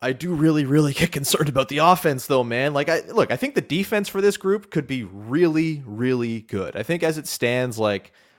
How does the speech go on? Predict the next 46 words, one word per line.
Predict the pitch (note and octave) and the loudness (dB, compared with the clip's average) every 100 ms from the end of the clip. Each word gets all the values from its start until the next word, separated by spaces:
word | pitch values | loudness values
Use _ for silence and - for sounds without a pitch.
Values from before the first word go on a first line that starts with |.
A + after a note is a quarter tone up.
| - | -2
there's | D3+ F3+ | 0 2
a | D#3 | 0
pathway, | C3+ C#3 C3+ G#2+ F#2 F#2 G#2 _ | 4 4 4 0 -2 -2 -6 _
talent-wise, | - A#2+ B2+ D#2 F#2 F#2+ - | -6 -4 -4 -2 -2 -2 -6
to | A2 | -10
a | - | -4
top | G#2+ - | -4 -4
five | G2+ F#2+ - | -4 -4 -8
defense | F2+ - E2+ - | -18 -16 -18 -16
between | - F#2+ F#2+ | -16 -14 -6
Poeltl | D#3+ F#3 F3 | -2 0 0
and | C#3 | -2
Koloko | - A#2 B2 A#2+ B2+ A#2 A2+ - _ _ | -2 2 2 2 0 0 -2 -12 _ _
soaking | - D3 C3+ C3+ | -2 0 0 -4
up | B2 | -6
the | A#2+ | -4
minutes | A2+ A2 | -2 -4
at | F#2+ | -8
the | - | -8
five, | F#2 F2+ F2+ - | -8 -6 -8 -8
offering | A2+ A#2+ C3+ B2+ | -6 -6 -4 -2
that | G2 | -2
rim | G2 F#2+ | -2 -6
protection. | F#2+ F2+ - G2+ | -8 -8 -8 -10
Their | G2+ C3+ | -6 -4
numbers | B2+ C3 C#3+ A#2 | -4 -4 -4 -8
when | A2+ | -10
they | A2 | -8
were | B2+ | -6
on | B2 | -4
the | B2 | -6
floor | - A2+ A2+ | -4 -2 0
defensively | A2+ G#2 F#2+ F#2+ F#2+ | -2 -4 -6 -10 -10
last | F#2 F2 - | -8 -10 -12
year | G2 A2 | -12 -8
were | C3 | -8
nuts. | C#3 G2+ E2 - | -4 -4 -4 -4
Koloko, | D3+ D3 D#3+ - A#2 | -2 2 2 2 -4
when | F#2+ | -4
he | G2+ | -8
was | F#2+ | -8
on | F#2 | -10
the | F#2 | -10
floor | - G2 | -6 -6
last | F#2+ F#2+ F#2+ - | -4 -6 -8 -12
year, | G2 F#2+ | -10 -10